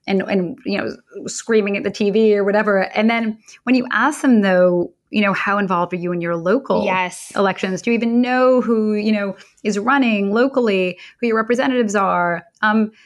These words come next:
Speaker 1: they wouldn't have any idea. And
Speaker 2: Which
Speaker 1: I think
Speaker 2: is so
Speaker 1: what
Speaker 2: interesting. Like, where does that come from?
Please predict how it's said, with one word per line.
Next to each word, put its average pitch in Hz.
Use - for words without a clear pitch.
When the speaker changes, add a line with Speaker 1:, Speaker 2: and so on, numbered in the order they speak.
Speaker 1:
they 254
wouldn't 220
have 196
any 185
idea. 175
And 214
Speaker 2:
Which 233
Speaker 1:
I 240
think 247
Speaker 2:
is 233
so 247
Speaker 1:
what 202
Speaker 2:
interesting. 190
Like, -
where 233
does 320
that 330
come 285
from? 165